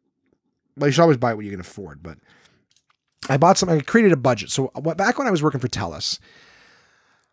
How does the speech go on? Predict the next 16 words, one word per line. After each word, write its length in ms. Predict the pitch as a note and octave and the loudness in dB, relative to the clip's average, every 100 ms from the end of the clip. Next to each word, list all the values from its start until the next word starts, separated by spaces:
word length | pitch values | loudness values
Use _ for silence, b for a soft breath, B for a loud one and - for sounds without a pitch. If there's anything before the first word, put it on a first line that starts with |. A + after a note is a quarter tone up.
| b _ - | b _ 4
I 80 | |
remember 400 | G#3 A3 G3+ F#3+ | 6 6 6 6
at 400 | E3+ - - D3 | 6 4 4 0
one 180 | D3 D3+ | 2 0
point 300 | C#3+ D#3 D3 | 0 0 0
I 60 | B2 | 0
wanted 240 | A#2+ A#2 | -2 -4
to 60 | A2 | -4
get 100 | G2 | -6
a 60 | |
watch. 460 | F#2 F2+ C2+ - - G#2 | -6 -8 -8 -8 -8 -2
I 40 | |
hadn't 200 | D#3+ E3+ | 0 2
had 100 | D#3+ | 4
a 60 | C#3+ | 4
watch. 500 | B2+ B2+ - - | 4 2 0 -4